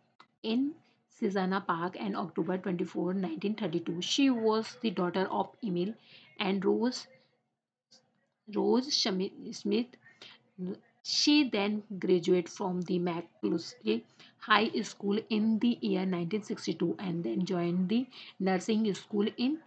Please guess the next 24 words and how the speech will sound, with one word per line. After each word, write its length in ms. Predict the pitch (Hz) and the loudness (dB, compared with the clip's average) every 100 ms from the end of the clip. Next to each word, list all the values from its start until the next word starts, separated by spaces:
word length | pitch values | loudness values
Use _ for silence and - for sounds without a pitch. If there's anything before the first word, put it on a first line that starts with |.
| _ - | _ -2
Bismarck। 560 | 185 185 190 170 170 165 _ _ _ _ _ _ _ - _ _ | 0 0 0 0 0 -2 _ _ _ _ _ _ _ -20 _ _
For 320 | - 285 285 | -10 0 2
the 140 | 240 294 302 202 | 6 4 2 0
next 320 | 190 196 - - | 0 0 -6 -16
forty-one 800 | - 226 208 240 196 190 190 - | 2 2 4 0 2 2 2 0
years, 320 | 180 170 170 | 0 2 0
she 360 | - - 269 262 | 0 2 2 4
re-, 180 | 196 180 - _ | 4 2 -2 _
served 460 | - 214 196 190 - | -4 2 2 2 -2
as 260 | 208 185 185 | 0 0 2
the 140 | 202 | 2
nurse 500 | 175 175 175 185 - 220 - | 2 2 0 -2 -4 -8 -6
at 200 | 220 180 - | -8 -8 -8
Saint 440 | - 233 226 220 - - - - _ | -2 0 0 -2 -8 -16 -20 -20 _
Alexius 760 | 208 208 - - 240 220 220 - - 202 | 0 0 2 2 4 4 2 -4 -4 -2
Hospital। 480 | 185 - 175 170 156 - - _ | -2 0 -2 -2 -6 -14 -20 _
She 280 | - - 302 | 0 4 4
loves 580 | 247 175 175 175 - - | 4 4 2 0 -6 -4
to 100 | - | 0
travel 400 | 202 185 175 180 - | 2 2 4 2 0
and 240 | 190 170 | -2 -4
s-, 600 | 170 - _ _ _ 226 - | -6 -14 _ _ _ -6 -2
spend 340 | 226 226 220 | 0 2 2
time 360 | - 175 175 | 0 2 2